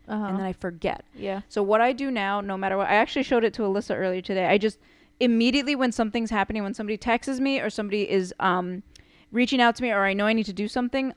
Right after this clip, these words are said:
Speaker 2: I write it down in a notes and then I attach an alarm to it.
Speaker 1: Mm.
Speaker 2: So I
Speaker 1: That's a good
Speaker 2: always,
Speaker 1: one.
Speaker 2: always remember. So, like, later today, I have to, um, follow up with this client, and they ended up D Ming me,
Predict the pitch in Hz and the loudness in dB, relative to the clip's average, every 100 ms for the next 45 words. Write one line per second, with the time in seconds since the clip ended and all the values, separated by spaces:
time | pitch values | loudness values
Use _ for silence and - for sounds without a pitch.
0 | - 208 185 202 214 214 208 208 190 190 | 0 0 2 0 0 -2 -4 -4 -4 -2
1 | 254 - - 220 196 185 185 - 208 196 | -2 -2 -4 -2 0 0 -2 -4 -2 -2
2 | - 190 180 180 180 175 120 - - - | 0 0 0 -2 -4 -4 -4 -6 -14 -20
3 | - - _ 202 202 196 185 180 196 _ | -20 -20 _ -14 -10 -10 -10 -12 -14 _
4 | 233 220 214 208 220 220 233 233 190 - | 8 8 8 6 6 6 4 0 -4 -2
5 | 214 208 214 190 196 190 175 - - - | -2 0 -2 -4 -4 -4 -4 -6 -8 -10
6 | - - - - - - - 214 202 196 | -12 -12 -14 -20 -20 -14 -10 -6 -4 0
7 | 208 214 233 240 202 202 190 220 196 - | 2 4 4 4 4 4 2 0 -4 -6
8 | - 202 190 - 202 196 190 190 - - | -8 -4 -4 -4 -4 -4 -4 -8 -8 0
9 | 202 202 202 202 190 - 302 302 269 247 | 2 4 2 0 -8 -6 2 4 4 4
10 | 240 - - - _ - 214 208 196 202 | 2 -6 -20 -20 _ -2 2 2 2 0
11 | 190 - 202 190 202 190 180 196 240 233 | -4 2 4 4 2 0 -2 -2 4 4
12 | 190 180 180 190 226 | 2 -2 -4 -6 -8